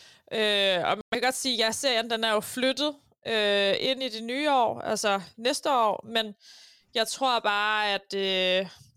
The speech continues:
det bliver fandme svært at, øh, tilfredsstille nogen, som er helt op på den stramme rem over, øh, Last of Us, fordi, som du selv siger, hvis det er et mesterværk, hvordan vil du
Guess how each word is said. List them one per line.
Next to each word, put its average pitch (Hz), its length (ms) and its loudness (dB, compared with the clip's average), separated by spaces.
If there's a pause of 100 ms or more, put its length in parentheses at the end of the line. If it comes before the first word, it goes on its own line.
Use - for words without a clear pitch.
det 247 80 -4
bliver 247 120 0
fandme 254 500 -2
svært 254 540 -2
at, 220 420 2 (100)
øh, 208 60 -4
tilfredsstille 247 760 -2
nogen, 233 300 -6
som 226 300 -4
er 208 100 0
helt 269 340 -4
op 226 240 2
på 254 80 -8
den 247 80 -12
stramme 233 360 -2
rem 226 200 -2 (300)
over, 226 400 2
øh, 202 280 2
Last 214 260 0
of 247 180 0
Us, 233 180 -2
fordi, 233 360 -2 (320)
som - 180 -6
du 233 80 -8
selv 247 220 0
siger, 262 220 -4
hvis 254 140 -4
det 262 80 -4
er 247 40 -2
et 240 120 -14
mesterværk, 240 540 -4
hvordan 233 320 -4
vil 277 100 -2
du 254 220 -2